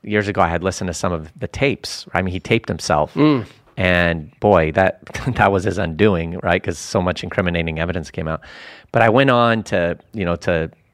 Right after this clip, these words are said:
Speaker 1: just listen to something of his, and, and it said something about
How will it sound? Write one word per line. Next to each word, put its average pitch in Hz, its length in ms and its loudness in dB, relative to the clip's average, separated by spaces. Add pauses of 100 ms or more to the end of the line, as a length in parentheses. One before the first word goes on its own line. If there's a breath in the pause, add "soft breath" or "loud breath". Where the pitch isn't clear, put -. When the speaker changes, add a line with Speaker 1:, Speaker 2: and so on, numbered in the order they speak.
Speaker 1:
just - 280 -4
listen 107 220 0
to 92 60 -2
something 82 580 -4
of 87 120 -8
his, 87 220 0
and, 82 120 -2
and 80 220 -6
it - 160 -12
said 98 180 -2
something 92 160 0
about 85 320 2